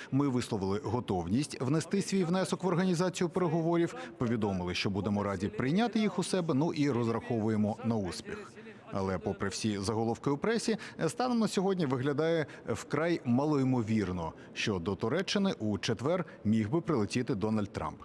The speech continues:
Поясню чому. Е, президент вилетів у своє довге турне. Я отримав у Білому домі його робочий розклад.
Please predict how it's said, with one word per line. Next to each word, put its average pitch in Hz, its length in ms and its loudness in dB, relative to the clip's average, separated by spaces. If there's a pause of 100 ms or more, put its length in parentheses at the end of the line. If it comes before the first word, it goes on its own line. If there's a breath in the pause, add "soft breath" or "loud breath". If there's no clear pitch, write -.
(140)
Поясню 113 320 0
чому. 78 340 -4 (580 loud breath)
Е, 113 180 -2
президент 139 420 0 (160)
вилетів 107 520 2
у 156 60 -2
своє 120 360 0
довге 101 400 -2
турне. 156 420 0
Я 139 120 2
отримав 117 420 0
у 135 40 2
Білому 131 380 2
домі 127 380 2 (160 loud breath)
його 123 320 0
робочий 143 420 0
розклад. 196 400 0